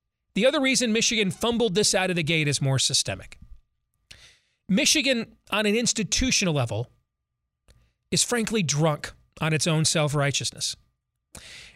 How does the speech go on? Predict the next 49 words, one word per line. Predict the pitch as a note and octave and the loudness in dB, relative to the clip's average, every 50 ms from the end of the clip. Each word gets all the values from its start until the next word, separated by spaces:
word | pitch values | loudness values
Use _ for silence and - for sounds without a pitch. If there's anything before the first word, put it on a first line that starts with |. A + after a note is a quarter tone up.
| - | -4
That's | - F3 F#3+ G3 - - | 0 0 0 2 0 0
why | G3 G3+ G3 G3 | 2 2 2 2
it | G3 G3+ F3 | 2 0 0
had | E3 F3+ E3 E3 | 0 0 0 0
scientists | - - A3+ G3+ F#3+ G3 G3+ G3 - G#3+ G3 - - | 0 0 0 0 0 0 0 0 0 2 2 2 0
last | E3+ F3 F3 F#3 E3+ - - | 0 -2 0 0 0 0 0
year | - F#3 F#3 | 0 0 0
telling | F3 - F3+ F3+ F3+ E3+ | 0 0 0 0 0 0
the | E3+ | 0
Big | D#3 C#3+ F3 E3 - | 0 0 -2 -2 -2
Ten | - F#3 E3+ | -2 -2 0
it | D#3+ | 0
wasn't | E3 F3 E3 C3+ D#3 D3 | 0 0 0 0 0 0
safe | - - F#3 F#3 F3 | 0 0 0 0 -2
to | - E3 | -4 -4
play | - F3+ E3+ D#3+ | -2 -2 -2 -2
college | - D3+ C#3+ D3 D3+ C#3+ - | -2 -2 -2 -2 0 -2 -2
football, | - G#3 G3 - F#3+ F#3 F#3 F#3 F3+ - - - - - - - - - | -2 -2 -2 0 2 2 2 2 0 -2 -6 -16 -18 -16 -18 -14 -6 -4
but | G#3 F3 | -2 2
then | F3+ A3+ G#3 G3+ | 4 4 4 4
when | G3+ G3+ G3 F#3 | 2 2 2 0
questioned, | - - C4+ D4 D4+ - - - F#3+ F3 F3+ D#3+ - | -2 2 4 4 4 4 2 0 0 0 0 -2 -2
couldn't | - G#3+ F#3 F#3 F#3 - | -2 -2 0 0 0 0
offer | - F#3 G3+ A3 - - G#3+ G#3+ | 0 0 0 0 0 0 -2 0
anything | - G3+ G#3 G#3+ F3+ G3+ G3 F#3+ | 0 0 0 0 0 0 0 0
specific | - - - G3+ F3 - - C4 - - G3+ F3 - - - - - - - - - | 0 0 0 0 0 2 2 2 2 2 0 -2 -2 -6 -16 -20 -18 -16 -10 -4 -2
as | C3 F3+ F3 F3+ - - | 0 2 2 2 2 2
to | - F#3+ | 2 2
why. | F3+ F#3+ F#3+ F3 D3+ C#3+ | 2 2 2 2 2 2
In | D3+ D#3 D#3 | 0 0 0
fact, | - G3 F3 E3 - | 0 0 0 0 -2
one | - D#3 E3 A3 C4+ D4 | -2 0 2 2 2 2
of | C#4 F3 | 2 2
their | F3+ F3 | 2 0
leading | D#3 E3 E3 D#3+ D#3+ D#3+ | 2 2 0 0 0 0
epidemiologists | D#3+ D3 D3+ D#3+ C3+ D#3+ D#3+ D#3+ D#3 D3 D3 D#3+ F3 - F#3+ E3+ - - | 0 0 0 0 0 0 0 0 0 0 0 0 0 0 0 -2 0 0
was | G3 A#3+ A#3 - | 0 2 0 0
questioned, | - F#3+ E3 D3 - - - E3+ F#3+ | 0 0 0 0 0 0 -2 -2 0
and | F3 D#3 D3 | -2 -2 -2
she | - F#3+ | -2 0
said, | E3+ - G3 F3+ E3 | 0 0 0 0 0
"Well, | F#3 A3+ A#3+ A#3+ A#3 G3+ - | 0 0 0 -2 -2 -4 -6
you | - - - - - | -12 -18 -14 -6 -2
know, | A#3 A3+ | 0 0
there's | A3+ F#3 | 2 2
just | F#3+ - - | 2 0 2
too | - B3+ | 0 0
many | B3+ A#3 A#3 | 2 2 2
unknowns." | A#3 A3 G#3 G#3+ A3+ A3+ G3 C3+ - - - - | 2 2 2 2 2 2 0 0 -2 -2 -4 -4